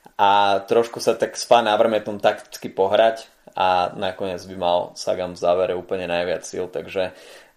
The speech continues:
vidím to na záver na Paterbergu, a Van Avermaet a s Petrom Saganom, s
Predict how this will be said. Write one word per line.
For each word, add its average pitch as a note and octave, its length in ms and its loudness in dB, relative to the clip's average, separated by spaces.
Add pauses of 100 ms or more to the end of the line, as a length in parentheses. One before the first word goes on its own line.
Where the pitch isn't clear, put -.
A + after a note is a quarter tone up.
vidím B2 320 0
to C3 80 4
na A#2 160 2
záver A2+ 480 4
na G#2 160 0
Paterbergu, A2 960 4 (320)
a F#2+ 560 0
Van A#2+ 240 6
Avermaet A#2 640 2 (320)
a F#2 560 2
s - 80 -16
Petrom A2+ 400 -2
Saganom, C3 640 2 (640)
s - 80 -12